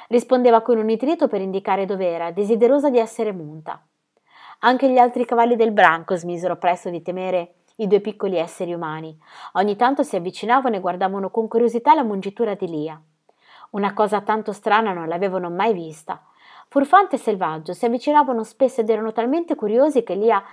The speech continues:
abbassava gli orecchi e cercava di morderli. Ma non se ne preoccupavano affatto.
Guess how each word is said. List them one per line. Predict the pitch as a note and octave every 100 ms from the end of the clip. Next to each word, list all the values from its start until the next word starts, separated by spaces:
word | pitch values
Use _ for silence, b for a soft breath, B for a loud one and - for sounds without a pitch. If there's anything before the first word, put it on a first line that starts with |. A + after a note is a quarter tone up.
| B B B
abbassava | A3+ A3+ C#4 C#4 G3+ F3
gli | G3 A3+
orecchi | D4 G4
e | G4
cercava | B3 - A3+
di | A3
morderli. | G3 D3 E3 F3 F3+ F3 _ _ _ _ _ _ _ -
Ma | G3
non | G#3+ G#3
se | G3+
ne | G3+
preoccupavano | G3 F#3+ F#3+ G#3 G#3 F#3
affatto. | G3 - D#3 D#3+ -